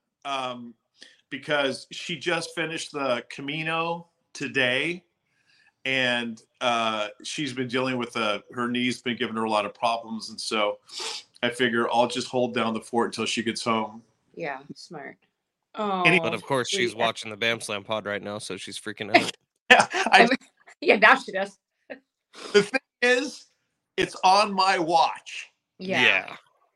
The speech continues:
Speaker 1: Thing where
Speaker 2: I'm
Speaker 1: it's like
Speaker 2: really, I'm really glad it wasn't on, uh, Ben Ratzlaff's watch the other day. <laughs>
Speaker 1: Oh,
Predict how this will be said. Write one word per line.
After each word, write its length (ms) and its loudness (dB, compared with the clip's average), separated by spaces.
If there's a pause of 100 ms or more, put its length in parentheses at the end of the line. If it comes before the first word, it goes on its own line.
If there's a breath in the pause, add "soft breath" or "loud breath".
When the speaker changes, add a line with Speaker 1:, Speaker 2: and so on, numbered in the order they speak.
(340)
Speaker 1:
Thing 200 -2
where 140 -2
Speaker 2:
I'm 60 0
Speaker 1:
it's 80 -2
like 100 2
Speaker 2:
really, 480 2 (720)
I'm 140 0
really 220 2
glad 220 6
it 80 -2
wasn't 300 -8
on, 240 -8
uh, 260 -4
Ben 160 -2
Ratzlaff's 600 -8
watch 420 -6
the 140 -4
other 200 -6
day. 300 -4 (220)
<laughs> 80 -6 (120)
Speaker 1:
Oh, 380 2